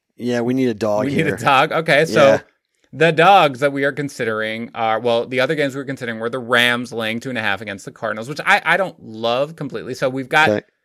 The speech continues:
Speaker 2: we've got two dogs then to choose from. The Brown, and I'm okay to do this one 'cause I think you like this one a little bit.
Speaker 1: Yep,
Speaker 2: The
Speaker 1: I do.
Speaker 2: Browns getting five and a half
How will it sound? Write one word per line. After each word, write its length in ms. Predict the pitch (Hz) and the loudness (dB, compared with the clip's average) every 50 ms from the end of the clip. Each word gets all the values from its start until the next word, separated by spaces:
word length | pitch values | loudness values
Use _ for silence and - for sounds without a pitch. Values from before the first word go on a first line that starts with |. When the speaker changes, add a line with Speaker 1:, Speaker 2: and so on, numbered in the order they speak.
| _ _ | _ _
Speaker 2:
we've 140 | - 143 131 | -8 -4 0
got 180 | 156 160 160 165 | 0 0 0 0
two 140 | - 185 175 | -4 -4 0
dogs 380 | 190 185 170 123 107 107 101 | 2 2 2 2 0 -2 -6
then 120 | 104 98 95 | -8 -8 -8
to 80 | 98 107 | -10 -12
choose 220 | - 131 123 113 | -12 -12 -10 -8
from. 240 | - 110 92 - - _ _ _ _ _ _ _ _ _ | -8 -10 -10 -10 -16 _ _ _ _ _ _ _ _ _
The 120 | - 131 123 | -4 -2 -2
Brown, 600 | - 131 120 120 120 123 127 143 - - - - - | 0 0 2 4 4 4 4 2 0 -4 -12 -10 -6
and 140 | 143 143 | -2 -2
I'm 120 | 143 180 233 | 0 0 0
okay 180 | 269 - 339 269 | -2 -2 -2 -2
to 60 | 269 | -2
do 140 | 247 254 220 | -2 -2 -4
this 140 | 165 131 - | -4 -4 -4
one 140 | 139 135 143 | -6 -6 -4
'cause 120 | - 151 131 | -4 -2 -2
I 80 | 127 120 | 0 -2
think 200 | 175 196 185 180 | -2 -6 -8 -10
you 100 | 190 180 | -10 -4
like 240 | 165 180 196 190 - | -2 -2 -2 -2 -4
this 160 | 123 101 - | -6 -6 -4
one 100 | 107 104 | -8 -8
a 40 | 104 | -6
little 120 | 95 92 92 | -8 -6 -4
bit. 100 | 98 - | 0 0
Speaker 1:
Yep, 160 | 160 196 - | 0 0 0
Speaker 2:
The 60 | 107 | 0
Speaker 1:
I 60 | 117 | 2
do. 60 | 123 | 2
Speaker 2:
Browns 200 | 131 151 160 - | 2 2 0 -2
getting 260 | - 135 131 135 147 151 | -2 -2 -2 -2 -2 -2
five 260 | - 147 139 139 139 | 0 2 2 2 2
and 60 | 143 | 0
a 40 | 131 | 0
half 320 | 131 113 98 90 - _ | 0 0 0 -2 -8 _